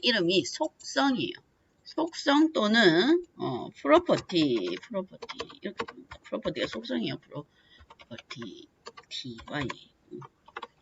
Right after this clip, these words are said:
그리고 아까 되면, 가다 되면, 아까 여기 보면 프로퍼티라고 있죠. 속성, 응? 속성. 예, 요렇게.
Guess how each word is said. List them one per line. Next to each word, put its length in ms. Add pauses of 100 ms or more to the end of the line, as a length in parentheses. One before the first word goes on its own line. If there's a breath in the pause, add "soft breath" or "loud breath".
그리고 180
아까 220
되면, 500
가다 240
되면, 300
아까 520
여기 180
보면 420
프로퍼티라고 720
있죠. 280 (360)
속성, 760 (180)
응? 100 (140)
속성. 460 (1120)
예, 160
요렇게. 260